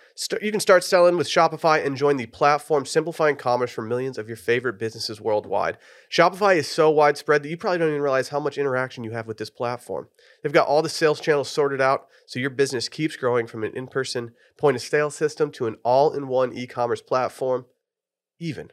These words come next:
across social media platforms like TikTok, Facebook, Instagram,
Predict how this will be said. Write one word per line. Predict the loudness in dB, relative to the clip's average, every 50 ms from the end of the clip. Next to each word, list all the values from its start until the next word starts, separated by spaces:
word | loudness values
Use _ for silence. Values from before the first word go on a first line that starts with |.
| _ _
across | -18 -10 -8 -8 -8 -6 -6
social | -4 -4 -4 -4 -6 -8
media | -6 -6 -6 -6
platforms | -4 -2 -2 -2 -2 -2 -4 -4 -4 -4 -6
like | -10 -12 -8
TikTok, | -6 -6 -6 -2 -2 -2 -2 -2
Facebook, | -2 -2 -2 -2 -4 -6 -6 -6 -6
Instagram, | -10 -10 -10 -6 -2 -2 -2 -2 -4